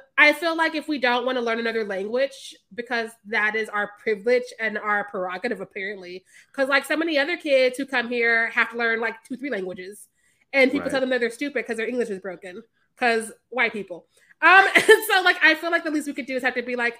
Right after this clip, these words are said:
Speaker 1: "I don't know what they're saying, but I have to follow context clues and pay attention." It's part of the reason
Speaker 2: I,
Speaker 1: I love Evita, to go back to Michelle Prada,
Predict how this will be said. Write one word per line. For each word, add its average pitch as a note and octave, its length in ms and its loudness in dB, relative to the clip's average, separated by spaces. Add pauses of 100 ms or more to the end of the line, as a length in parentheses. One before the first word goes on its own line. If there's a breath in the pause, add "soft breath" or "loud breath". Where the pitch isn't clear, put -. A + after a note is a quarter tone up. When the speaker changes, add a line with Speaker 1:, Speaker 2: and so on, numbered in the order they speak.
(120)
Speaker 1:
"I C4 140 2
don't C4 160 0
know B3+ 80 -2
what A#3+ 120 -4
they're A3+ 120 -6
saying, G#3+ 600 -8
but A3+ 100 -4
I G#3+ 80 -2
have G#3+ 140 -6
to - 40 -20
follow G#3+ 200 -8
context G#3+ 400 -10
clues G3+ 180 -10
and F#3+ 100 -12
pay G#3 100 -10
attention." F#3 520 -12 (1900)
It's C4+ 100 -4
part E4 140 6
of E4+ 60 4
the E4 60 6
reason E4 80 4 (120)
Speaker 2:
I, - 20 2
Speaker 1:
I D4 40 0
love C#4+ 40 -4
Evita, A#3 460 -6
to G#3+ 60 -8
go A#3 80 -6
back B3 180 -4
to A#3+ 60 -6
Michelle A3+ 240 -6
Prada, A#3 380 -6